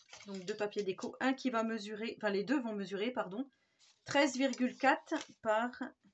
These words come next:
par, par, par dix-neuf virgule sept. Donc moi, je vais prendre celui-ci avec les Pères Noël. Je vais venir le mettre. Il ne faut pas que je me trompe.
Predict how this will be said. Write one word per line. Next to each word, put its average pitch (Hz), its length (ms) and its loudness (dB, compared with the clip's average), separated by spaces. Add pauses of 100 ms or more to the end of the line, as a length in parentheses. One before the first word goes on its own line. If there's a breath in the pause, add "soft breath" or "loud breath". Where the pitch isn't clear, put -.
(2000)
par, 302 240 -6
par, - 220 -12
par 247 560 2
dix-neuf 262 400 2
virgule 190 340 -4
sept. - 280 0 (2250)
Donc 233 160 -6
moi, 233 140 4
je 226 80 0
vais 220 60 0
prendre 226 220 -4
celui-ci 247 440 2
avec 208 220 0
les 208 80 -2
Pères 208 200 -2
Noël. 196 460 -2 (560)
Je 190 140 -10
vais 202 100 -2
venir 196 260 -8
le 185 120 -8
mettre. 180 420 -10 (880)
Il 175 40 -16
ne 170 40 -16
faut 165 60 -16
pas 190 140 -6
que 196 120 -8
je 170 80 -12
me 170 140 -6
trompe. 202 580 -4